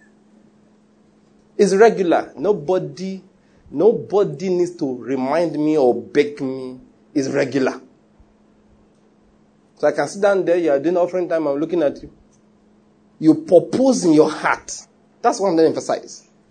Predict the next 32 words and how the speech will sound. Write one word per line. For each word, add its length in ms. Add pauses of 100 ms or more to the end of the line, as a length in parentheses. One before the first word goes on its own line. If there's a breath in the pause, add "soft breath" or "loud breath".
(1800)
That's 200
all 160
this 120
my, 160 (380)
uh, 60
this 260
my 120
digression 460
is 120
to 100
emphasize, 640
emphasize 400
that 200
thing. 140 (800 soft breath)
If 220
you 140
don't 300
do 120
it 80
like 260
that, 280
you 120
will 120
never 340
have 240
to 120
give. 300 (1400)
You 160
won't 220
have 260
to 120
give. 300